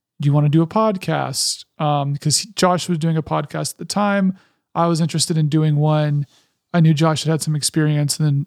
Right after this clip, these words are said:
um, also shout out to O G Bad End co-host Katie McCarthy at the time was editor, I guess she left into being editor of U S Gamer.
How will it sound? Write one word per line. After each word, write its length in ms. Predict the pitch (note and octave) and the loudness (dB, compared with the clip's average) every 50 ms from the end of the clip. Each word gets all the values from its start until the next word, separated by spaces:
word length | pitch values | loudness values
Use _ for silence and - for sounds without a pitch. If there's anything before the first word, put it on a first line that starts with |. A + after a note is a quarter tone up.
| - - | -4 -4
um, 300 | D#3+ D3+ C#3+ C#3 C3+ - - | -4 -2 0 0 -2 -2 0
also 400 | - E3 E3+ - - E3 D#3 D#3 | 2 2 2 2 2 2 2 0
shout 260 | D3 - - E3+ D3+ D#3 | 0 0 0 0 0 0
out 160 | D3+ D#3 - | 0 -2 -4
to 360 | - D#3 D3+ D3 D3 C#3+ C3 - _ _ _ _ _ _ _ _ _ _ - | -4 -4 -2 -2 -2 -4 -6 -8 _ _ _ _ _ _ _ _ _ _ 0
O 120 | F3 E3+ | 2 2
G 180 | D#3 C#3 E3+ E3+ | 2 2 2 2
Bad 260 | D3 E3 D#3+ D#3 D#3 | 2 2 2 2 0
End 240 | D#3+ D#3 D3 C3+ - | 0 -2 -2 -4 -4
co-host 580 | - E3+ D#3+ C#3 D#3 D#3+ D#3 D3 - - - - | -2 -2 0 0 0 0 0 0 -2 -4 -4 -4
Katie 220 | - D#3+ D#3 D3 | -2 0 0 2
McCarthy 800 | D3 D3 - - E3+ E3 E3 D3+ - F3+ D#3+ D#3 D#3 D3+ D3+ F#3 - C4 | 0 0 -2 -2 -2 -2 -2 0 0 0 0 0 0 -2 -4 -8 -8 -10
at 120 | F#3 D#3+ | -8 -8
the 60 | D#3 | -8
time 360 | - - E3+ E3 D#3 D#3 D3+ | -6 -4 -2 -2 0 0 0
was 400 | D3+ D#3 D3 C#3 - - - - _ _ _ _ _ | -2 -2 -2 -2 -4 -4 -6 -8 _ _ _ _ _
editor, 460 | F3+ E3 D#3 D3+ D#3 D3+ D3+ D3 - - | -2 0 0 0 0 0 -2 -2 -4 -4
I 60 | E3 | -2
guess 240 | D#3+ D#3+ C#3+ - - _ | -2 -2 -2 -2 -6 _
she 160 | - - F3+ | -6 -2 0
left 260 | E3 F3 F3+ E3+ - | 2 2 0 0 -2
into 140 | F3 D#3+ D#3+ | -4 -4 -4
being 180 | D3 D#3 D3+ D#3 | -4 -4 -6 -4
editor 240 | D#3 D3+ D3+ D3 D3 | -4 -2 -2 -2 -2
of 100 | C3+ C#3+ | -2 -2
U 120 | D#3 D#3 | -2 -2
S 120 | D#3 - | -2 -2
Gamer. 440 | - - D3+ D3+ D#3 D#3+ E3 F3 - | -2 -2 -2 -2 0 -2 -2 -4 -6